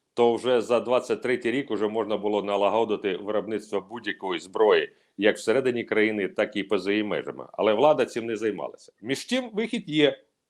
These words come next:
Між тим вихід є, бо ми, коли піднімаємо питання, що нам хтось щось винен, це вже є помилкове. Бо ніхто нікому нічого не винен, і все ж таки всі сподіваються, що, е, питання вже шари закінчилося,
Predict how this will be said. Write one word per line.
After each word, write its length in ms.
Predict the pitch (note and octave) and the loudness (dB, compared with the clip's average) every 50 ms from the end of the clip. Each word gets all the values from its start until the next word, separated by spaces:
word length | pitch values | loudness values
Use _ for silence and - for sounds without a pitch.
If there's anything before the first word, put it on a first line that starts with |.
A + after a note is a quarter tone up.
| _ _ _ _ _ _ _ _ _ - _ _ _ - - - - _ - | _ _ _ _ _ _ _ _ _ -20 _ _ _ -20 -20 -20 -18 _ -2
Між 140 | B2+ C3 - | -2 0 2
тим 160 | - G#3 G3+ | 4 4 6
вихід 300 | G3+ F#3+ - F3+ D3+ C3+ | 6 6 4 2 2 4
є, 380 | D3 D3+ C#3+ B2+ A2+ - - - | 6 6 8 6 6 4 0 -6
бо 500 | A2+ G#2+ G2+ G2+ D3 E3 E3 D#3+ - B2 | -16 -10 -2 2 4 6 6 6 4 0
ми, 200 | C3 D3+ F#3 F3+ | -4 -4 -6 -4
коли 260 | F3+ E3+ E3 D#3+ D#3 | -4 -2 -2 -2 -2
піднімаємо 600 | D#3 D#3+ D#3+ D#3 D#3 D#3+ D#3+ D#3 D3 C#3+ C#3+ C#3 C3+ | -2 -4 -6 -6 -6 -6 -4 -4 -4 -4 -4 -6 -4
питання, 460 | - C#3 C#3 - D3 C#3+ C#3 C#3 A#2+ | -4 -4 -2 0 -2 0 -2 -4 -8
що 220 | - - C#3+ D3 | -10 -6 -6 -6
нам 260 | C#3+ D3 C#3 C3 A2+ | -4 -4 -6 -6 -6
хтось 340 | - - - - D3 C3 - | -10 -12 -6 -4 -4 -4 -4
щось 300 | - - D3 C3+ - - | -6 -8 -8 -8 -6 -6
винен, 320 | E3 A3 A3 G3 C#3 A2+ - | -6 -6 -4 -4 -6 -8 -8
це 200 | - - G3 G3 | -8 -6 -6 -6
вже 280 | C#3+ G#2+ C3 E3 D3+ | -4 -4 -4 -2 -2
є 160 | B2 A#2+ B2+ | -2 -2 -4
помилкове. 680 | C3 - B2+ B2+ B2+ C3+ C#3 - - G#2+ E2 C#2 C2 - _ _ _ _ _ _ _ _ | -2 -4 -6 -4 -4 -6 -6 -2 -2 -2 -2 -2 -4 -14 _ _ _ _ _ _ _ _
Бо 160 | - A2+ B2+ | -4 -4 -2
ніхто 300 | C3+ C#3 - - F3+ E3+ | -2 -4 -6 -2 0 0
нікому 400 | D#3+ D3+ D3 D#3 D#3+ D3+ D3 D3 | 0 0 0 0 0 0 0 0
нічого 360 | C#3+ C3 C3+ - D#3 D3+ C3+ | -6 -6 -4 0 0 2 2
не 100 | C3+ D3 | 2 0
винен, 400 | D3 D3 G3 A3 G#3 D3+ G#2 E2 - - _ - | 0 0 0 0 0 0 -2 -4 -8 -14 _ -10
і 260 | C3 C3 B2+ A#2+ - - - - _ _ _ _ _ _ _ _ _ _ _ _ _ _ _ _ _ _ _ - | -6 -2 0 0 0 -2 -4 -20 _ _ _ _ _ _ _ _ _ _ _ _ _ _ _ _ _ _ _ -10
все 320 | C#3+ C#3 A2 - - D3 | -10 -10 -4 0 2 2
ж 80 | B2+ - | 2 2
таки 200 | D3 C#3+ - C#3 | 0 -2 -2 -4
всі 180 | C#3 - C#3+ C3+ | -4 -4 -6 -6
сподіваються, 720 | - - C#3 C3 B2+ C3+ C3 C3+ C3 C3 A#2+ G#2+ - B2 | -4 -2 -2 0 2 4 4 6 6 6 4 2 -2 -6
що, 340 | A2+ - - C3 A#2+ - - - - _ _ _ _ _ _ - - | -6 -2 0 0 0 0 -2 -10 -20 _ _ _ _ _ _ -8 -4
е, 180 | G#2 G2+ G2+ | -2 0 0
питання 460 | G2 - - - - D3 C#3 C3+ C3 B2+ | -2 -2 -4 0 2 4 4 4 2 -2
вже 180 | A2 B2 B2+ | 0 -2 -2
шари 320 | - - C#3+ B2+ B2 A#2 G#2 | 2 4 4 6 6 4 0
закінчилося, 800 | B2 B2 - D#3+ D#3+ D#3+ - B3 G#3+ C#3 G#2+ - - F2+ D2+ | -2 -4 -6 -6 -8 -6 -4 -2 0 0 0 0 -2 -8 -8